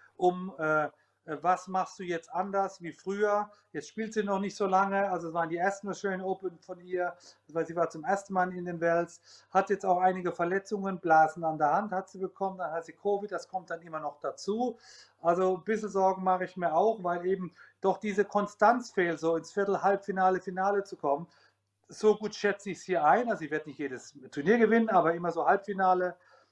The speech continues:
äh, plus minus, das, das, das kann man erwarten. Und da, da ist jetzt eben meilenweit weg. Und, und die Frage, ähm, ja,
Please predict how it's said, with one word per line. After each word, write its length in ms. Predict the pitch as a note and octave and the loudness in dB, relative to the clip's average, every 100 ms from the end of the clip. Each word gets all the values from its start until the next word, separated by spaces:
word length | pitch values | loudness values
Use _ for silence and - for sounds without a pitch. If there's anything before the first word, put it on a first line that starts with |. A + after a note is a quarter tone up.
| _ | _
äh, 100 | - | -10
plus 300 | D3+ F#3 E3+ | -10 -8 -8
minus, 460 | F3+ F#3 F#3 E3 - | -4 -4 -2 -4 -4
das, 200 | E3+ D3+ | -2 0
das, 280 | F3+ D3 - | 0 -2 -4
das 200 | E3 - | -6 -2
kann 160 | F3+ | 0
man 120 | E3+ E3 | 2 2
erwarten. 440 | D#3 E3 - D#3+ | 4 2 0 -8
Und 140 | E3 | -8
da, 100 | D#3+ | -6
da 120 | D3+ F3+ | -6 -6
ist 180 | F3+ | -4
jetzt 160 | F#3+ F3+ | -4 -4
eben 180 | F#3+ E3+ | -6 0
meilenweit 560 | E3+ F#3+ F#3 F3+ F3+ | 0 2 0 0 0
weg. 320 | F3+ F3+ - _ _ _ _ _ | -2 -6 -8 _ _ _ _ _
Und, 220 | D3+ D3+ | -10 -8
und 240 | D#3+ E3 E3+ | -4 -4 -4
die 80 | |
Frage, 560 | D#3 D#3+ E3 E3+ E3+ D#3+ _ _ _ _ - | -4 4 6 6 4 2 _ _ _ _ -8
ähm, 540 | D#3 D#3 D#3+ D#3+ D#3+ - | -2 -2 -2 -10 -10 0
ja, 340 | D#3+ F#3+ G3 | 4 4 2